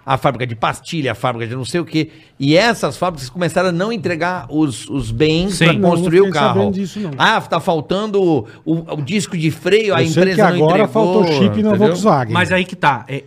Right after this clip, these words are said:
Speaker 2: é, cara,
Speaker 3: Mas a Porsche,
Speaker 1: Eles tiveram
Speaker 3: meu amigo.
Speaker 1: problemas com fornecedores durante
Speaker 2: Nesse
Speaker 1: a pandemia.
Speaker 2: sentido, eu tive sorte pra caralho. Por quê? Não tem carro zero, vai o carro usado.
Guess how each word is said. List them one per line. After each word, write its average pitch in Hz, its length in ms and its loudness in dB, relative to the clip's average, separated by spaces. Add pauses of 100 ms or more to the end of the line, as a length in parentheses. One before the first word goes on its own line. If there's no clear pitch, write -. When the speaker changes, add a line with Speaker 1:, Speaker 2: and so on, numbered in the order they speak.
Speaker 2:
é, 143 160 -6 (160)
cara, 165 200 0
Speaker 3:
Mas 135 140 2
a 143 120 4
Porsche, 151 420 2
Speaker 1:
Eles 147 120 0
tiveram 175 200 4
Speaker 3:
meu 175 120 2
amigo. 170 40 2
Speaker 1:
problemas 180 240 -2
com 180 160 -6
fornecedores 143 1120 -4
durante 170 180 4
Speaker 2:
Nesse 214 200 0
Speaker 1:
a 185 40 0
pandemia. 160 200 0
Speaker 2:
sentido, 156 520 0
eu 139 80 -2
tive 156 200 -6
sorte - 400 -6
pra 147 100 -12
caralho. 123 400 -10
Por 127 220 -10
quê? 107 240 -6 (480)
Não 156 160 0
tem 165 180 -2
carro 139 320 0
zero, 139 400 0
vai 120 180 -6
o 127 60 -6
carro 123 220 -6
usado. 113 420 -4